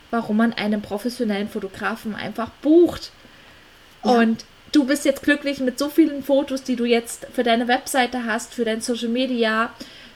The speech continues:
Speaker 1: und wir haben so eine, ja, so einen krassen Match hier zwischen uns beiden.
Speaker 2: <laughs> Das stimmt.
Speaker 1: Was ich aber extrem auch gemerkt habe bei dir, ähm, das habe ich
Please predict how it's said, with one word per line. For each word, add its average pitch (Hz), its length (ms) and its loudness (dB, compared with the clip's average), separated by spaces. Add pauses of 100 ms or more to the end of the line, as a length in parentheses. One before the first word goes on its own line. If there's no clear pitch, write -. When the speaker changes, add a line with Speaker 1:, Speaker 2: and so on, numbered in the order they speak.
(160)
Speaker 1:
und 220 320 2
wir 240 200 4
haben 214 420 0
so 226 220 0
eine, 208 540 0 (600)
ja, 202 240 0 (180)
so - 100 -4
einen 208 100 -2
krassen 214 400 -4
Match 208 240 -2
hier - 220 -4
zwischen 226 380 -2
uns 240 280 0
beiden. 294 400 6 (160)
Speaker 2:
<laughs> 262 1040 2 (560)
Das 277 220 6
stimmt. 233 500 6 (100)
Speaker 1:
Was 254 240 4
ich 330 180 2
aber 220 520 2 (380)
extrem 254 520 6
auch 233 240 -2
gemerkt 220 400 0
habe 208 200 -2
bei 190 160 0
dir, 233 500 2 (880)
ähm, 208 260 2
das 196 140 -8
habe 202 100 2
ich - 120 -8